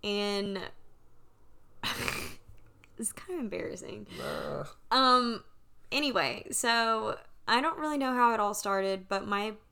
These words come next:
Speaker 1: best friend, Andy, is a guy, so obviously he has guy friends. And he invited me over to Carson's apartment to hang out. And that's kinda when I
Speaker 2: Mm-hmm.
Speaker 1: remember, like,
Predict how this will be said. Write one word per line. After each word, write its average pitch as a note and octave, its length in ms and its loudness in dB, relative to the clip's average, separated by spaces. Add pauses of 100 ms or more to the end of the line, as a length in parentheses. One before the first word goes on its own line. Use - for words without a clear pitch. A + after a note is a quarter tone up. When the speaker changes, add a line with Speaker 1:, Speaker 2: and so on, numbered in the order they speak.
(140)
Speaker 1:
best G#3 460 0
friend, F#3+ 600 -2 (540)
Andy, G3+ 680 -2 (840)
is A3 120 0
a C4 60 4
guy, F3+ 420 2 (140)
so F#3 300 -6
obviously F#3+ 460 -4
he F#3+ 160 -8
has F#3 200 -2
guy - 180 -6
friends. F#3 420 -4 (840)
And G3+ 680 2
he A3 140 2
invited G3+ 380 6
me A3+ 400 4 (240)
over G3+ 480 2
to A#3+ 140 -4
Carson's G#3+ 420 0
apartment G#3 520 2
to G3+ 60 -6
hang G3+ 220 -2
out. E3+ 340 -2 (300)
And G#3 100 0
that's G#3 180 0
kinda A3 280 0
when G3+ 140 2
I F3+ 120 2
Speaker 2:
Mm-hmm. F3+ 100 2
Speaker 1:
remember, F3+ 680 0 (640)
like, - 420 -8